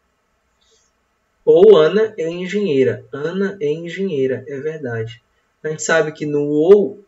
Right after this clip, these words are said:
ou, tá vendo? No ou, ou,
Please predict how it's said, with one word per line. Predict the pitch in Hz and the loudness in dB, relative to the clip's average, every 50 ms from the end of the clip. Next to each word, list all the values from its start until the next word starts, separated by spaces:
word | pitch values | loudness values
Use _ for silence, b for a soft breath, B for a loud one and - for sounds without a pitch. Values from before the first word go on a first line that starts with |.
| _ | _
ou, | _ 135 143 175 214 202 151 135 - - _ _ _ | _ 2 4 4 4 2 -2 -6 -12 -16 _ _ _
tá | - 123 | -16 -12
vendo? | 123 143 160 165 143 120 117 120 117 - 135 | -10 -8 -8 -8 -10 -10 -12 -14 -16 -16 -14
No | 131 131 127 131 | -10 -8 -6 -4
ou, | 131 135 156 208 220 175 135 | -2 2 2 2 0 0 -4
ou, | 123 123 147 202 - - 151 | -2 0 0 0 0 -2 -6